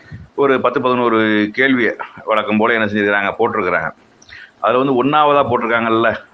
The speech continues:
அதுதான் ஹதீஸ், அதுதான் மார்க்கத்துல உள்ளது. ஆனா அதையும், அதை நம்ம எப்படி நபி ஸல்லல்லாஹு அலைஹி வஸல்லம் அவர்களை நேசிக்க வேண்டும் அப்படிங்கிறத முதல்ல விளங்கணும்.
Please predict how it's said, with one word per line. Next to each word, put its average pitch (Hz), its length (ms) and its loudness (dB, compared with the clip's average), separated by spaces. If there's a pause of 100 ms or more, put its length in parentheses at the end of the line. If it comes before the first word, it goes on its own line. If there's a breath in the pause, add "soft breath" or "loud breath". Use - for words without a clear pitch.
(120)
அதுதான் 104 460 0
ஹதீஸ், 98 280 -4 (500)
அதுதான் 120 440 2
மார்க்கத்துல 117 380 0
உள்ளது. 98 440 0 (500 soft breath)
ஆனா 117 340 0
அதையும், 147 640 0 (240)
அதை 110 200 2
நம்ம 110 160 0
எப்படி 120 360 2
நபி 139 180 2
ஸல்லல்லாஹு 143 320 4
அலைஹி 135 180 2
வஸல்லம் 127 240 0
அவர்களை 120 320 2
நேசிக்க 131 520 0
வேண்டும் 123 380 0
அப்படிங்கிறத 120 460 0
முதல்ல 120 360 0
விளங்கணும். 92 320 -2